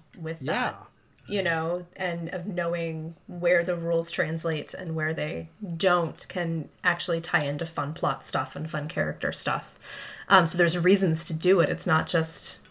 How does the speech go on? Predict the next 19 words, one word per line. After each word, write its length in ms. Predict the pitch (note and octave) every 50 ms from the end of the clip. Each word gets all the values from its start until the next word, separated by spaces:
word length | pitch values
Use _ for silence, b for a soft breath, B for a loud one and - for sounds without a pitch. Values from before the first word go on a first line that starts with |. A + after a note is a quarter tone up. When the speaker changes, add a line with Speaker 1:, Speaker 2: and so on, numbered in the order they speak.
| - - -
Speaker 1:
overthinking 600 | - F#3 E3 E3 D#3+ D#3+ E3 E3 - F#3+ E3 D#3+
things, 400 | - E3 D#3 D3+ D3+ D#3 - - -
as 220 | - E3+ D#3+ -
we 180 | E3+ D#3+ D#3 D#3+
are 160 | - - - -
apt 340 | - D#3 D#3+ E3 - - - -
to 80 | G#3+
do. 300 | D#3+ E3 F3+ G#3 G3+ E3
Like, 180 | D3+ D#3 D3 -
there's, 200 | F3+ E3+ F3 E3+
there's 240 | - F3 F3+ F3 -
a 80 | F3+
reason 440 | F3+ G#3 C4+ - - E3 - D3+ D#3
to 140 | - - D#3+
play 160 | - - D3+
with 180 | D3 D#3 D#3+ -
this 160 | - D#3+ -
stuff. 400 | - - - - - - - - - - B B B B B B B B B B - - - - - _ _ _ _ _ - A2+
Speaker 2:
There, 220 | C#3+ C#3 D#3+ D3+